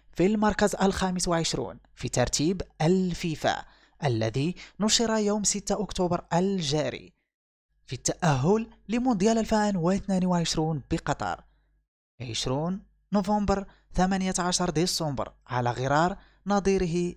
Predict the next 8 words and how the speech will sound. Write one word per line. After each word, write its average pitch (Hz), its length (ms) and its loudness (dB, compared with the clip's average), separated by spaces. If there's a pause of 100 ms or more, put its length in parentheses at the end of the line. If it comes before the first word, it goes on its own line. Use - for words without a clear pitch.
(180)
الجزائري. 156 1000 -2 (720)
وسيلعب 208 580 4
منتخب 185 480 -2
السويد - 520 -6 (260)
قبل 117 300 0
مباراة 127 420 0
الجزائر 151 680 0 (100)
مباراة 214 400 -2